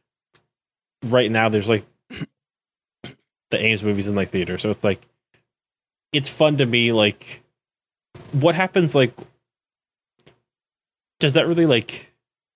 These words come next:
happen here where it's like, "Oh, man, that season of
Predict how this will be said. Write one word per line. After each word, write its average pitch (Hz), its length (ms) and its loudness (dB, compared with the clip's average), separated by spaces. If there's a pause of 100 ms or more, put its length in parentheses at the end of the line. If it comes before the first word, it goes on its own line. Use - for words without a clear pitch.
(420)
happen 120 320 -2
here 110 280 0
where 107 180 2
it's - 160 -4
like, 101 300 -4
"Oh, 107 360 4
man, 98 560 -2 (1000)
that 131 260 -2
season 123 460 0
of 107 440 -2